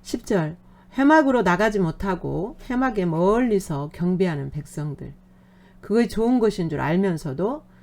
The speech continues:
가까이 하지 않는, 음, 하나님을 찾지 않는, 회막을 찾지 않는, 어, 그런 모습이 없는지. 십일 절. 회막을 떠나지 않고 하나님을 찾는 여호수아.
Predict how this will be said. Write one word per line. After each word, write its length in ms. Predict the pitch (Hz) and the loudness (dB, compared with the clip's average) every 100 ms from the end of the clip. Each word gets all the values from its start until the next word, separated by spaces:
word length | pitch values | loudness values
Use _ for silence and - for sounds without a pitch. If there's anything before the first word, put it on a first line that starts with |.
| - - - | -20 -20 -14
가까이 480 | - - 185 156 | -12 -6 -4 -2
하지 260 | 156 160 - | -4 -6 -8
않는, 380 | 110 127 123 120 - - - - - | -10 -8 -10 -12 -16 -20 -20 -20 -18
음, 300 | - 123 123 - - - - - | -12 -10 -12 -18 -20 -20 -20 -20
하나님을 420 | - 196 180 143 | -6 -4 -2 -4
찾지 400 | 139 220 - - | -8 -10 -12 -8
않는, 380 | 139 120 120 120 | -8 -6 -10 -10
회막을 420 | 147 214 208 170 | -8 -6 -6 -6
찾지 380 | 151 202 - - | -8 -12 -14 -12
않는, 440 | 110 - 120 - - - - - - - - - - - - - 170 | -12 -10 -12 -12 -16 -20 -20 -20 -20 -20 -20 -20 -20 -20 -20 -20 -16
어, 260 | 156 147 143 - _ - - - - | -12 -12 -14 -20 _ -20 -20 -20 -20
그런 480 | - 156 147 139 139 | -8 -4 -2 -2 -4
모습이 340 | 147 - 139 131 | -6 -6 -8 -6
없는지. 760 | 127 131 127 - 131 127 139 - - - - - | -6 -6 -8 -10 -12 -12 -12 -16 -20 -20 -20 -10
십일 320 | - 269 254 | 0 2 2
절. 240 | 160 123 - _ - - - - - - | 0 -4 -8 _ -20 -20 -20 -20 -14 0
회막을 380 | 277 311 277 262 | 4 6 6 4
떠나지 420 | 269 277 - 190 | 2 2 2 2
않고 760 | 170 165 - 151 160 220 285 302 - | 0 -4 -4 -2 0 -2 -4 -12 -20
하나님을 460 | - 240 247 220 165 | -12 -6 -4 -2 -4
찾는 420 | - 190 175 143 | -6 -6 -4 -4
여호수아. 460 | 131 139 135 - | -6 -8 -10 -14